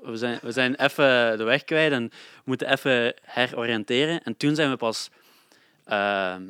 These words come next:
dingen gaan zoeken die inderdaad, zoals Wouter zegt, meer in ieders interessegebieden lagen. En ondertussen waren we ook wel wat ouder geworden. We waren on-, ondertussen in de twintig dan. En, ehm, ja, dan begonnen we te zoeken naar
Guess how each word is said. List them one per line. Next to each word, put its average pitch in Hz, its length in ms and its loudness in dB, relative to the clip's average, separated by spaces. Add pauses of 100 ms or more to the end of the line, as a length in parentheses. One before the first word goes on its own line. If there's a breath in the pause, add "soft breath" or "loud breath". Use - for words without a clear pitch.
dingen 147 480 -2
gaan 113 160 -6
zoeken 139 380 -4
die 113 320 -8
inderdaad, 110 680 -6
zoals 117 240 -8
Wouter 113 240 -4
zegt, 110 400 -6
meer 107 380 -8 (260)
in 104 360 -12
ieders 127 340 -8
interessegebieden 131 1200 -8
lagen. 156 380 -6 (640 soft breath)
En 113 180 -4
ondertussen 113 440 -6
waren 107 180 4
we 107 40 2
ook 107 120 -2
wel 98 220 0
wat 92 140 -2
ouder 104 240 -2
geworden. 101 540 -6
We 107 60 -16
waren 95 280 -10
on-, 98 300 -16
ondertussen - 480 -16
in 101 80 -14
de 98 100 -16
twintig 110 340 -12
dan. 117 260 -12 (480 soft breath)
En, 95 280 -6
ehm, 90 500 -4 (1000)
ja, 107 280 6
dan 110 280 0
begonnen 117 280 -2
we 113 60 -4
te 120 60 -8
zoeken 123 280 -4
naar 107 460 0